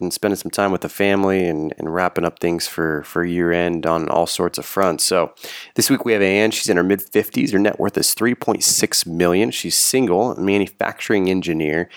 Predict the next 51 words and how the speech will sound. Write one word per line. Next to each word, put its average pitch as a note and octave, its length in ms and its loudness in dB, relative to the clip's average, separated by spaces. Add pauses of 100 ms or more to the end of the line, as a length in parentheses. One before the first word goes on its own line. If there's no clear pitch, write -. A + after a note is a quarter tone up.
(260)
She - 100 0
has G2+ 80 -2
three B2 140 0
hundred A#2 140 -2
fifty G#2+ 160 -6
thousand F#2+ 520 0
dollars F2 480 0
in E2+ 80 0
a - 40 -2
primary F2+ 500 0
residence. F#2+ 400 0
It's - 140 -10
paid B2 260 -2
for. B2 200 0
She - 160 -2
recently F2 520 0
paid E2+ 320 0
off, E2 280 0
and D#2 80 -2
we E2+ 60 0
get E2 160 -2
into E2+ 160 -2
discussion D#2 580 -4
with C#2+ 120 -10
her F#2 160 -2
about D2+ 400 -2
that. - 380 -4 (440)
She's - 120 -14
about G#2 160 0
a F#2 80 0
hundred A2 400 0
fifty-three G2+ 500 -2
thousand F2 640 0 (100)
in F2 160 -2
a D2+ 220 -2
four G2+ 360 0
oh E2+ 40 2
one E2+ 180 0
K F2+ 300 0
at - 80 2
her - 200 -4
current C#3 340 0
employer E2+ 600 2 (440)
and E2+ 100 -4
three G#2 200 0
point F#2+ 300 0
one F2+ 400 2
in, E2 280 -2
in D#2+ 100 -2
a D2+ 40 2
rollover, D#2+ 840 0